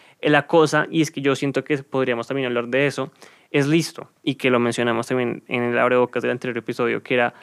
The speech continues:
¿le queda más fácil también a Rodolfo conseguir, o sea, coger los diez, los cinco millones de Fico y traérselos para que llegue de una a la presidencia? ¿O es más, o, o qué tan difícil es para Petro conseguir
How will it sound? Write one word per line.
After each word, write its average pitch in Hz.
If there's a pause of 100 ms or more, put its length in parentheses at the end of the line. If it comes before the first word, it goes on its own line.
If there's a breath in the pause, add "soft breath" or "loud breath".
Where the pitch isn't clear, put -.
(920 soft breath)
¿le 147
queda 165
más 170
fácil 170
también 185
a 127
Rodolfo 143
conseguir, 131
o -
sea, 127 (100)
coger 135
los 127
diez, 135
los 139
cinco 143
millones 139
de 139
Fico 123
y -
traérselos 139
para 131
que 127
llegue 120
de 131
una 123
a 120
la 127
presidencia? 135 (360 loud breath)
¿O 147
es 127
más, 131
o, 143 (400)
o 135
qué -
tan 131
difícil 131
es 123
para 135
Petro 120
conseguir 120